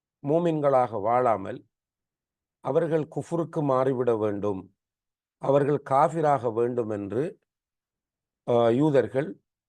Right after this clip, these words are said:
கிறிஸ்தவர்கள் விரும்புகிறார்கள். ஏனென்றால், "ஹஸதம் மின் இந்தி அன்ஃபுஸிஹிம்", அதற்கு காரணம் பொறாமைதான்.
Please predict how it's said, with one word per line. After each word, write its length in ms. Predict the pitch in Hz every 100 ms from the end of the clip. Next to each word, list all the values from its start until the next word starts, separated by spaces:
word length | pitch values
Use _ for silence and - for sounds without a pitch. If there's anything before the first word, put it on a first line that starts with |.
| -
கிறிஸ்தவர்கள் 640 | 143 143 131 107 98 117 127
விரும்புகிறார்கள். 880 | 113 117 110 95 90 87 95 101 -
ஏனென்றால், 640 | 120 139 127 98 98 139 156 -
"ஹஸதம் 440 | 123 175 156 135
மின் 180 | 113 107
இந்தி 220 | 98 98
அன்ஃபுஸிஹிம்", 600 | - 92 101 - 101 98 _ _ _ _ _ _ _
அதற்கு 440 | 123 127 120 117
காரணம் 600 | - 123 131 123 117 147
பொறாமைதான். 760 | - 117 117 107 92 90 104